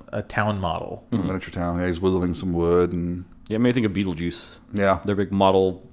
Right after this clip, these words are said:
Speaker 3: re-, re-, recreation of the city.
Speaker 2: Yep.
Speaker 1: Uh, but he gets a, in one of his, like, wake up things, um, he see, like, in his next day routine,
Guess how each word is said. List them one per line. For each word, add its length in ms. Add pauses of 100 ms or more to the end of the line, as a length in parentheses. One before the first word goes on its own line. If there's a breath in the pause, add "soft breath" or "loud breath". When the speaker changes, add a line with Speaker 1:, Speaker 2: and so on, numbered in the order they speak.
Speaker 3:
re-, 180
re-, 400
recreation 420
of 60
the 60
city. 260 (100)
Speaker 2:
Yep. 160 (600 loud breath)
Speaker 1:
Uh, 260
but 140
he 40
gets 240
a, 220 (120)
in 420
one 120
of 80
his, 300
like, 220
wake 200
up 220
things, 460
um, 480 (960)
he 240
see, 320
like, 200
in 60
his 160
next 200
day 120
routine, 640